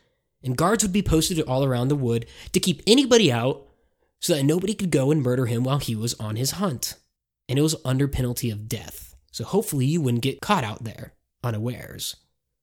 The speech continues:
Most everybody around him thought that this was pretty extreme,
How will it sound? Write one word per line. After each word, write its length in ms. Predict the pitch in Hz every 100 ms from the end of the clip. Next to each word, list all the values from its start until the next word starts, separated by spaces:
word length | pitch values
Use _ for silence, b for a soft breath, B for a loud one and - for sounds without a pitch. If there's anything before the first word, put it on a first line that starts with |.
| _ _ _ _ _ -
Most 260 | 208 190
everybody 380 | 156 143 135 120
around 300 | 107 110 113
him 140 | 127
thought 260 | 117 117 117
that 100 | 113
this 160 | 120 -
was 160 | 107
pretty 320 | - - 160
extreme, 720 | 113 - - 135 120 127 156